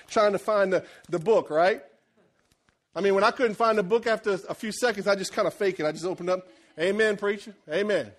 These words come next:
Amen. Hallelujah." <laughs> You follow me?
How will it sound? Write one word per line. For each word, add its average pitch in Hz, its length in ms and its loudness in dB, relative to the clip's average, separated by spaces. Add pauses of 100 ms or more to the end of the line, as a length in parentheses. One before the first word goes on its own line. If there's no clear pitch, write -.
(140)
Amen. 208 680 0 (760)
Hallelujah." 226 840 0
<laughs> - 2000 -20
You 147 100 -16
follow 185 320 0
me? 240 180 -2